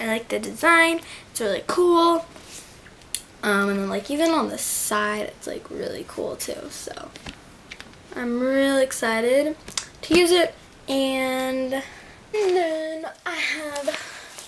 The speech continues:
my backpack, and it has a laptop sleeve in it, and it's, like, lifetime warranty, warranty, and it fits seven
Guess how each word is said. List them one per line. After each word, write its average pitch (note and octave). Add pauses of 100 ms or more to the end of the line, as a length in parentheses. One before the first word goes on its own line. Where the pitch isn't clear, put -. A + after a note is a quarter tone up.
(340)
my C4+ (200)
backpack, - (640)
and C4
it D4
has -
a -
laptop F4
sleeve E4+
in E4
it, E4 (320)
and G3+
it's, F#3+
like, F3+
lifetime F#3+
warranty, D#4+
warranty, D#4
and B3
it -
fits D4
seven C#4